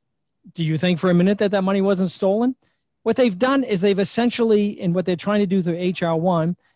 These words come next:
and what the left did in this last election, they took out every safety measure in place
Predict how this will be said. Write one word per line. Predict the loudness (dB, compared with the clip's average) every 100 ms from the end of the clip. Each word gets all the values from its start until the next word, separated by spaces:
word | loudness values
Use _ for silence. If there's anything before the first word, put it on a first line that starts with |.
| -6
and | -2
what | -2
the | -2
left | 0 0 0
did | -2
in | -2
this | -4
last | -4 -4 -2
election, | -4 -4 -6 -10 _ _ _
they | -4 -2
took | -2 -2 -4 -2
out | -2 -2 -4
every | -4 -2 -2 -2
safety | -2 0 -2 -2 -4
measure | -2 0 0 -2 -4 -6
in | -4 -2 0
place | -2 -4 -2 0 -2 -6